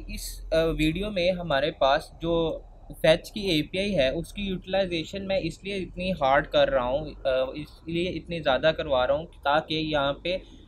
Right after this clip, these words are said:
जो फेच की एपीआई है वो इंडस्ट्रियल में बहुत ज़्यादा यूज़ होती है।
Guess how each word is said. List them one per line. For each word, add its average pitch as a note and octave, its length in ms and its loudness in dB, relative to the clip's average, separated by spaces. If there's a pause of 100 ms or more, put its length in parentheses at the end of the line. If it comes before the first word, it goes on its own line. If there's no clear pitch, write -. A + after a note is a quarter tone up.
जो F3 200 2
फेच - 340 -2
की F#3+ 200 -2
एपीआई F3+ 300 0
है D#3+ 200 6
वो F3 240 2
इंडस्ट्रियल F3+ 560 -4
में D#3+ 260 -4
बहुत D#3+ 220 -2
ज़्यादा C#3+ 260 4
यूज़ C3 320 -2
होती A#2 300 -8
है। A#2 100 -4